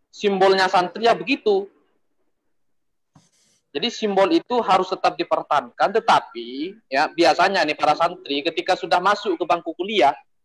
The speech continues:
maka disitulah nalar kritis mulai muncul. Jadi para santri ini mulai berani mengkritik Fathul Qorib ketika nyampe di bangku kuliah. Kalau di pesantren masih takut, ya. Pegang Fathul Qorib saja harus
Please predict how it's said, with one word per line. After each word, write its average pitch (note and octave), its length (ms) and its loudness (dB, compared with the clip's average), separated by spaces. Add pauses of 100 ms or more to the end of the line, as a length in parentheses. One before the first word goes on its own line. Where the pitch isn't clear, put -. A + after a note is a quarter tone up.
(140)
maka F3 160 2
disitulah G3 480 0
nalar F3+ 240 2
kritis D#3+ 480 -6
mulai E3 320 -2
muncul. D3 640 -4 (160)
Jadi F#3+ 160 -2 (640)
para F#3+ 240 6
santri G3 400 2
ini A#3 80 2
mulai G#3 240 4
berani F#3 400 4
mengkritik F3 480 0
Fathul F#3 240 -2
Qorib E3 320 2
ketika G3+ 320 2
nyampe G3 320 0
di B3 160 -2 (400)
bangku F#3 320 -2
kuliah. G3+ 320 2
Kalau F#3 160 4
di F#3 80 0
pesantren G#3 400 0
masih G3 240 0
takut, F#3 480 0
ya. - 160 -12 (800)
Pegang G3 400 2
Fathul G3 320 0
Qorib F#3+ 240 4
saja G#3 320 2
harus G3+ 160 2